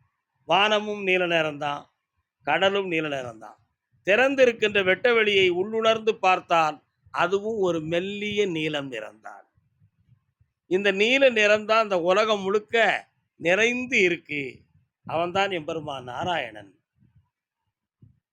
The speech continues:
ஸ்ரீமன் நாராயணனுடைய நிறம் என்ன? கருநீல நிறம். இந்த விஸ்வமே அவன். ஆகையினால் தான் அவனுக்கு விஷ்ணு,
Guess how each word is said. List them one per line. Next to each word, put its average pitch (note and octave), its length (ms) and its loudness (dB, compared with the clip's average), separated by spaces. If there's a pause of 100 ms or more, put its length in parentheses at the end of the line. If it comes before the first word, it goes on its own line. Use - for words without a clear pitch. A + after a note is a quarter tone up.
(120)
ஸ்ரீமன் F#3 360 0
நாராயணனுடைய G3 680 2
நிறம் F#3+ 280 0
என்ன? F#3+ 140 -4 (440)
கருநீல F3+ 680 -4
நிறம். C3 280 -12 (1200)
இந்த G3 220 -2
விஸ்வமே B3 500 4 (120)
அவன். F3+ 220 2 (160)
ஆகையினால் F#3+ 600 2
தான் F3+ 120 4
அவனுக்கு E3+ 480 -4
விஷ்ணு, G3 380 -2